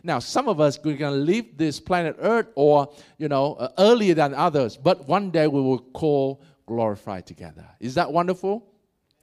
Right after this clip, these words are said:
Now, we co-groan and suffer together. In this life, we face struggle in different way and different measure, different intensity, but in the way that we co-suffer together.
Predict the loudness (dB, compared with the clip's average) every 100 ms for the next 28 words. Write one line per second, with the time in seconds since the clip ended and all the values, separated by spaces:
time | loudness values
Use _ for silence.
0 | _ -20 _ _ _ _ -2 2 4 2
1 | 0 0 4 6 6 0 -10 -4 2 4
2 | 4 2 0 -4 -4 -4 -4 -2 -4 -4
3 | -6 -8 -8 -12 -12 -10 -8 -10 -6 -4
4 | -4 -6 -6 -8 -8 -10 -10 -8 -6 -6
5 | -8 -10 -10 -12 -4 -2 -2 -4 -6 -8
6 | -10 -12 -8 -6 -6 -6 -6 -10 -20 _
7 | -12 -8 -8 -8 -10 -8 -8 -8 -6 -6
8 | -8 -10 _ -2 -2 0 -4 -2 0 0
9 | 0 0 -2 -4 -6 -10 _ -6 -2 0
10 | 0 -2 -6 -6 -8 -6 -10 -10 -10 -10
11 | -10